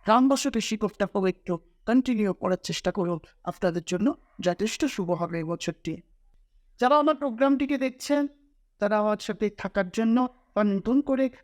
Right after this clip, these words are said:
আগের প্রোগ্রামটিকে পাওয়ার জন্য, আরও প্রোগ্রামগুলোকে পাওয়ার জন্য চ্যানেলটিকে সাবস্ক্রাইব করুন, পাশে থাকুন আমার, এবং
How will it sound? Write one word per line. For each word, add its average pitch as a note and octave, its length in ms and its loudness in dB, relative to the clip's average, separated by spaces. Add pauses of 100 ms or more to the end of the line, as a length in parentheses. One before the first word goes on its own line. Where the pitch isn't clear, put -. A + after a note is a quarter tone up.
(140)
আগের A#3 360 0 (200)
প্রোগ্রামটিকে A#3 560 0
পাওয়ার G3+ 360 4
জন্য, G#3+ 260 0
আরও F#3+ 220 4
প্রোগ্রামগুলোকে G3+ 640 -2
পাওয়ার F#3+ 360 2
জন্য A#3+ 300 2 (300)
চ্যানেলটিকে F3+ 460 -2
সাবস্ক্রাইব A3 500 0
করুন, B3+ 280 2 (520)
পাশে F3 260 -2
থাকুন A3+ 340 -2
আমার, A#3 240 2 (760)
এবং G#3+ 220 4